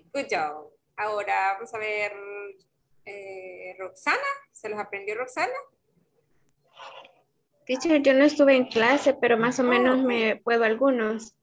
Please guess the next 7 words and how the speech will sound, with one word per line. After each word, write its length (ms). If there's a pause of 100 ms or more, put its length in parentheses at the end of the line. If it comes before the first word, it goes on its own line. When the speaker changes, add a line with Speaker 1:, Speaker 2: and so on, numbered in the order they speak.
Speaker 1:
Ok, 220
Roxana. 520
Speaker 2:
Eh, 280 (160)
son, 760 (300)
later, 460
Speaker 1:
Soon. 580
Speaker 2:
now. 500